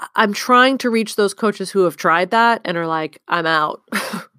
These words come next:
This is not for me." And to prevent you from going to that place of thinking, "Well, I'm not for me, so I guess I shouldn't coach." I'm kinda here saying, "Well, what if there's a different way? What if you could build a practice that allows you to be creative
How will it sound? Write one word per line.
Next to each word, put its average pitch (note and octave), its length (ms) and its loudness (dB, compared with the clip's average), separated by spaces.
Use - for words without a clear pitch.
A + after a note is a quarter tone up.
This G3 280 0
is F#3 120 -4
not F3 280 0
for D#3+ 120 -2
me." D3+ 360 -10
And G3 380 2
to A3 100 -4
prevent G#3 460 2
you A#3 140 2
from F#3+ 200 -2
going F3+ 260 2
to F#3 60 0
that E3+ 220 0
place E3+ 380 -2
of E3+ 80 -6
thinking, D#3+ 560 -6
"Well, F#3+ 200 4
I'm G3+ 140 2
not G3+ 240 2
for G3+ 100 2
me, F3 200 -2
so D#3+ 160 -4
I D#3 80 -2
guess E3+ 320 -4
I D3+ 80 -6
shouldn't D3 380 -8
coach." - 360 -4
I'm A#3 280 4
kinda A3+ 240 0
here G3+ 160 0
saying, F#3 320 -4
"Well, F#3 180 -4
what G#3 200 -2
if A#3+ 120 -6
there's A3+ 200 -4
a G#3+ 80 -4
different F#3+ 320 -8
way? D#3+ 500 -10
What F#3+ 180 2
if B3+ 200 2
you A#3 100 0
could A#3+ 460 2
build F3+ 180 0
a F3+ 60 -2
practice E3+ 540 -4
that D#3+ 100 -6
allows E3 360 -2
you E3 100 -12
to - 120 -14
be D#3+ 280 -8
creative D#3+ 760 -4